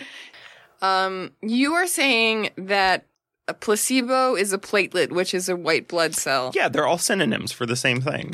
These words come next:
Speaker 1: Okay, and w-, the placebo effect is when you lie to your white blood cells and tell them
Speaker 2: Yeah.
Speaker 1: what?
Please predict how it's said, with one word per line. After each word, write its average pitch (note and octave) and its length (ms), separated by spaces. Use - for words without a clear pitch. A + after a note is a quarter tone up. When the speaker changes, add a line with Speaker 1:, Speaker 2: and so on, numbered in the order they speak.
Speaker 1:
Okay, E3+ 500
and F3 400
w-, F3 340
the G#3 200
placebo A#3 580
effect G3+ 480
is F3+ 160
when F#3+ 160
you F3 140
lie E3+ 380
to F#3+ 180
your F3+ 160
white D#3+ 260
blood E3+ 260
cells E3 360
and E3 140
tell G3 380
them G3 540
Speaker 2:
Yeah. F#3+ 240
Speaker 1:
what? C#4+ 100